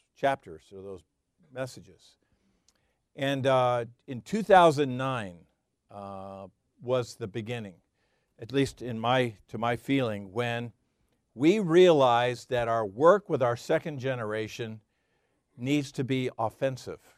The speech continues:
It needs to be active and aggressive, and it should have an atmosphere of the gospel. That for many years we were just preserving them. Our whole goal was to just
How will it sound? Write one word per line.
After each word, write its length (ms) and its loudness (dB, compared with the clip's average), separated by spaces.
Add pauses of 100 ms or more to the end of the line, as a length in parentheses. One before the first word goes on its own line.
(140)
It 160 -12
needs 260 -10
to 120 -8
be 240 -8
active 640 0 (420)
and 140 -6
aggressive, 800 2 (720)
and 200 -2
it 100 -2
should 280 2
have 260 2
an 180 -2
atmosphere 800 0
of 180 -2
the 100 -4
gospel. 640 0 (1200)
That 240 2
for 160 -4
many 300 0
years 320 6
we 140 0
were 180 -2
just 500 2
preserving 760 0
them. 260 -10
Our 200 0
whole 320 2
goal 520 6
was 280 -2
to 120 -10
just 400 -4